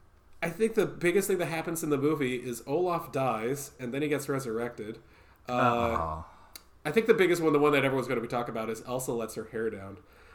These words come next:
Speaker 1: Um,
Speaker 2: Wow, cool.
Speaker 1: yeah, uh, a lot of people were very disappointed because Elsa is not revealed to be a lesbian in this movie.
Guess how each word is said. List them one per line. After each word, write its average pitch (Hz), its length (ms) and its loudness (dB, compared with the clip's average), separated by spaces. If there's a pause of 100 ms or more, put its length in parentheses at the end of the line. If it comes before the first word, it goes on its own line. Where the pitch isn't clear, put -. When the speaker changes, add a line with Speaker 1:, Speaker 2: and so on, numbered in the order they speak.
(240)
Speaker 1:
Um, 120 440 -2 (240)
Speaker 2:
Wow, 143 220 10
cool. 156 420 2 (240)
Speaker 1:
yeah, 123 460 0
uh, 131 300 2
a 131 40 -2
lot 156 160 6
of 202 60 0
people 185 180 2
were 165 80 2
very 160 220 0
disappointed 151 580 -2
because 123 480 -2
Elsa 143 380 0
is 131 200 -4
not 131 260 -2
revealed 127 380 -2
to 131 80 -14
be 127 120 -4
a 117 80 0
lesbian 117 500 -6
in 104 200 -14
this 104 180 -14
movie. 104 380 -10